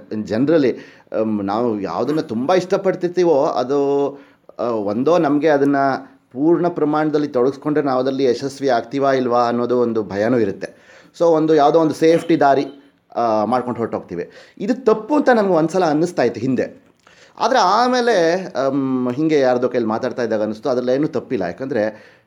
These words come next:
ಎಷ್ಟೋ ದೊಡ್ಡ ದೊಡ್ಡ, ಆ, ಹಿಂದಿನ, ಆ, ನಾವು ಯಾರನ್ನ ದೊಡ್ಡವರು ಅಂತ ಅನ್ಕೋತೀವೋ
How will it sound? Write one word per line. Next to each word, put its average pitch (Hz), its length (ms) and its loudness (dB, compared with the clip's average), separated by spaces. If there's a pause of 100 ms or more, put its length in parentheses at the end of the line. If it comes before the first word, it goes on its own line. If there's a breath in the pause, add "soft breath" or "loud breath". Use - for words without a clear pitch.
ಎಷ್ಟೋ 165 540 -2
ದೊಡ್ಡ 123 200 -2
ದೊಡ್ಡ, 151 400 -4
ಆ, 98 1400 -4
ಹಿಂದಿನ, 110 400 -6
ಆ, 90 1120 -10
ನಾವು 90 220 -8
ಯಾರನ್ನ 98 240 -6
ದೊಡ್ಡವರು 95 400 -4
ಅಂತ 95 140 -10
ಅನ್ಕೋತೀವೋ 90 560 -10